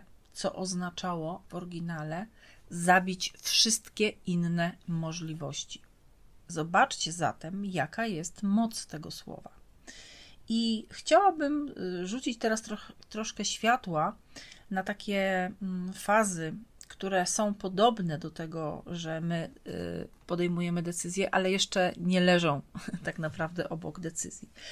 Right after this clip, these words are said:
Więc słuchajcie, pierwszy krok, taki, który często ludzie,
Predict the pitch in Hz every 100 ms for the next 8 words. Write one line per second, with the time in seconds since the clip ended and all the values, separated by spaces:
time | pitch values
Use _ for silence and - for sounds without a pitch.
0 | - - 226 233 254 226 196 185 - -
1 | - 240 294 - 370 226 208 196 196 196
2 | 196 - - 196 196 233 233 214 202 185
3 | 196 185